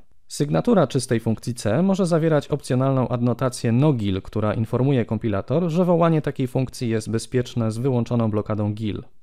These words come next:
Natomiast samo zwolnienie blokady następuje dopiero w wyniku użycia menedżera kontekstu o takiej samej nazwie. Podobnie jak wcześniej, zabronione jest manipulowanie obiektami Pythona wewnątrz takiego bloku bez ponownego założenia blokady.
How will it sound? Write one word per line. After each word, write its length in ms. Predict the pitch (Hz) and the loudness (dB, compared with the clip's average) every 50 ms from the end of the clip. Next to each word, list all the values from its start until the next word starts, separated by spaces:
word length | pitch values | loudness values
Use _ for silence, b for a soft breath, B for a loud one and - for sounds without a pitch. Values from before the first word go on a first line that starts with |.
| - - | -12 -6
Natomiast 500 | - 123 123 160 147 139 131 131 - - | -4 -2 0 2 2 2 2 0 -2 -6
samo 300 | - - - 131 127 120 | -8 -2 0 2 2 2
zwolnienie 480 | 117 120 117 117 120 147 190 202 175 131 | 0 2 2 2 2 4 4 4 4 4
blokady 500 | 110 107 101 - 101 95 90 98 123 175 | 2 0 0 0 -2 -2 0 0 2 2
następuje 520 | 180 170 156 - - 160 151 - 165 156 | 2 0 0 0 -2 -2 -2 0 0 2
dopiero 320 | 147 139 139 147 135 135 123 | 0 0 0 0 0 0 0
w 40 | 117 | 0
wyniku 360 | 117 117 120 120 117 - 117 | 0 0 -2 -2 -2 -4 -4
użycia 460 | - 120 107 127 127 120 - 117 110 | -4 -4 -4 -4 -4 -4 -2 -2 -2
menedżera 480 | 110 113 113 113 113 120 131 120 113 - | 0 0 0 0 0 0 0 0 0 -2
kontekstu 600 | - 113 113 - 131 135 - - - - 98 92 | -2 -2 -2 0 -2 -4 -4 -6 -8 -6 -6 -6
o 40 | |
takiej 260 | - - 101 - 117 107 | -4 -6 -6 -6 -6 -4
samej 280 | - 113 107 101 98 | -2 -2 -2 0 0
nazwie. 420 | 95 92 92 92 95 95 104 110 - - - - - - - | -2 -2 -2 -4 -6 -8 -12 -12 -14 -16 -20 -20 -16 -8 -2
Podobnie 340 | 175 170 220 220 202 196 | 0 2 2 4 4 4
jak 140 | 170 151 - | 4 2 0
wcześniej, 500 | - - 160 165 165 - - 160 151 139 | 0 0 0 0 2 0 0 0 0 2
zabronione 520 | 127 131 123 127 131 147 156 151 143 131 123 | 0 0 2 2 2 2 2 2 2 2 2
jest 160 | 120 - - | 0 0 0
manipulowanie 720 | 120 117 120 117 - 117 117 117 120 131 135 131 113 101 | 0 0 0 0 0 0 0 2 2 2 0 2 0 0
obiektami 480 | 101 110 107 - - 117 113 113 107 | -2 -4 -4 -2 0 0 2 2 2
Pythona 520 | - 120 110 107 - 104 95 95 110 151 156 | 0 0 -2 -2 -2 -2 0 0 2 0 0
wewnątrz 340 | 127 135 120 120 123 117 - | 0 0 0 0 0 -2 -2
takiego 360 | 113 113 - 117 110 113 104 | -4 -4 -2 -2 0 0 0
bloku 440 | 107 104 98 - - 135 147 170 165 | 0 0 -2 0 0 0 0 0 0
bez 260 | 120 147 170 170 - | 2 2 2 2 2
ponownego 480 | - 143 131 120 117 131 131 120 123 | 0 2 2 2 2 0 0 0 0
założenia 460 | 113 120 117 117 117 110 113 110 110 104 | 0 0 0 0 0 0 0 0 0 0
blokady. 500 | 113 117 113 - 117 101 90 92 - | 0 -2 -2 0 -2 -2 -2 -4 -8